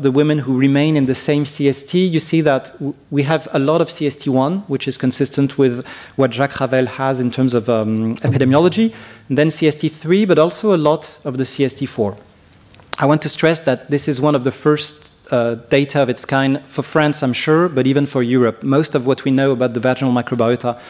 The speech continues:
comes from North America and a little bit from studies in, in Africa. Okay, so the goal here was to try and understand these switches,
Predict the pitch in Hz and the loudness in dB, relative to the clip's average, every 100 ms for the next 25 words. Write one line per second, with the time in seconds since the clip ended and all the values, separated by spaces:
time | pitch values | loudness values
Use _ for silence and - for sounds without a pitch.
0 | - - - 131 127 127 127 127 139 127 | -20 -20 -4 -2 0 2 2 2 2 2
1 | 131 - 143 143 - 123 120 - 120 127 | 2 0 0 0 -2 -4 -4 -2 0 2
2 | 131 - 120 117 - 120 120 113 110 127 | 2 0 -4 -4 -4 -2 -2 -4 -6 -6
3 | 110 110 - 95 - _ _ _ _ - | -8 -8 -14 -16 -18 _ _ _ _ -20
4 | - - - 151 - - - - - 151 | -20 -10 -4 -2 -2 -4 -20 -20 0 4
5 | 151 151 - - 143 139 196 220 240 240 | 4 2 -10 -8 0 4 4 4 2 4
6 | 208 - 151 - 190 185 160 147 - 170 | 2 0 -6 0 0 2 0 -2 0 0
7 | 170 139 135 - - 202 - 127 143 - | 2 0 -4 -4 2 2 4 2 0 -6